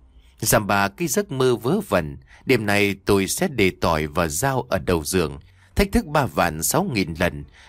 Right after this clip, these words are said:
những thứ nào tên là ma quỷ. Trong đầu của tôi thì nghĩ như vậy, nhưng trên đường về khi đi ngang qua một quán cà phê,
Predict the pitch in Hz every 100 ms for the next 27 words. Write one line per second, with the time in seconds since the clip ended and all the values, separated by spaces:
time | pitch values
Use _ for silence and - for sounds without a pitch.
0 | - 117 143 - 165 120 85 78 71 -
1 | 110 82 71 82 85 - 87 65 - _
2 | - - - - - - - - 214 170
3 | 110 104 95 113 104 - 156 127 104 95
4 | 92 131 170 139 98 90 76 - - -
5 | - 120 117 113 110 165 110 95 92 95
6 | 92 92 151 139 143 135 139 131 139 135
7 | 101 90 - 104 98 180 104 82 80 -
8 | 123